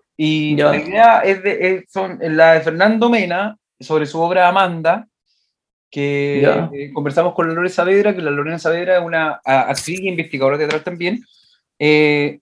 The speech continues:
Speaker 1: fue la primera del ciclo, que fue el veintitrés de abril y que dura hasta el once de mayo, ¿no? Que el veintitrés de abril celebran el Día Internacional del Tea-, del Libro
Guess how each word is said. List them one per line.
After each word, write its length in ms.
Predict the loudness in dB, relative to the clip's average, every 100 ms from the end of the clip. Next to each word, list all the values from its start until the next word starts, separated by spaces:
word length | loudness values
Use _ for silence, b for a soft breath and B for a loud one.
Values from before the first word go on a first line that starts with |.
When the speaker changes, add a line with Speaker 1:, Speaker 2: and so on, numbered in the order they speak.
| _
Speaker 1:
fue 160 | -2
la 60 | 0
primera 420 | 2 2 2 2
del 200 | 0 -6
ciclo, 580 | -6 -10 -4 -2 -4 -8
que 100 | -12
fue 140 | -6 -4
el 60 |
veintitrés 340 | -4 -4 -2 2
de 60 |
abril 340 | 2 0 -4 -4
y 100 | -4
que 80 | -4
dura 220 | 0 0
hasta 260 | 0 -2 0
el 60 | -2
once 240 | 0 0
de 100 | 2
mayo, 320 | 0 -2 -4
¿no? 120 | -8 -10
Que 120 | -10
el 240 | -6 -8 -8
veintitrés 420 | -8 -8 -6 -4
de 60 |
abril 160 | -4 -6
celebran 400 | -8 -6 -4 -4
el 120 | -8 -8
Día 140 | -10
Internacional 460 | -8 -12 -8 -8 -10
del 120 | -10
Tea-, 180 | -10 -6
del 320 | -6 -6 -8
Libro 320 | -8 -8